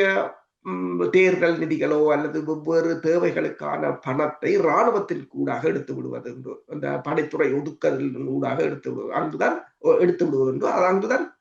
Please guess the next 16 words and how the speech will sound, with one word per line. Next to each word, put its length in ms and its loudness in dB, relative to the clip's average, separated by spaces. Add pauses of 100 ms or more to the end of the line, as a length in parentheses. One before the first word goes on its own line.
(120)
பெருமளவான 580 2 (480)
ஊழல்களும் 640 2
இடம்பெறுவது. 680 -4
இப்ப 240 0
பாத்தீங்கன்னு 500 2
சொன்னால், 420 2
இலங்கை 320 2
இராணுவத்திடம் 520 0
இருக்கின்ற 680 0
உலங்கு 360 0
வானூர்திகளோ 680 0
அல்லது 220 -4
விமானங்கள் 600 -4
கூட 180 -4
சரியாக 500 0
பராமரிக்கப்படுவதில்லை. 1200 -4